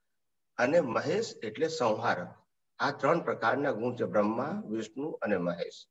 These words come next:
એને આ લોકોએ બીજી સેન્સમાં કૃષ્ણ ભગવાને ત્રિગુણાત્મક કહ્યું, એને સત્વ, રજસ અને તમ કહ્યું.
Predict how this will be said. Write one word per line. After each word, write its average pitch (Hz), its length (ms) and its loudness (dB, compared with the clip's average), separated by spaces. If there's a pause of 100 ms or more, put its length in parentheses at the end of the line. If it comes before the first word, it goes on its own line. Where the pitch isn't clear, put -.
(960)
એને 170 500 6 (240)
આ 180 140 10
લોકોએ 175 400 2
બીજી 170 360 -2
સેન્સમાં 139 680 4
કૃષ્ણ - 640 2
ભગવાને 131 560 6
ત્રિગુણાત્મક 170 840 8
કહ્યું, 107 460 0 (340)
એને 139 200 6
સત્વ, 156 500 6
રજસ 131 500 6
અને 131 220 2
તમ 113 440 2
કહ્યું. 80 260 -8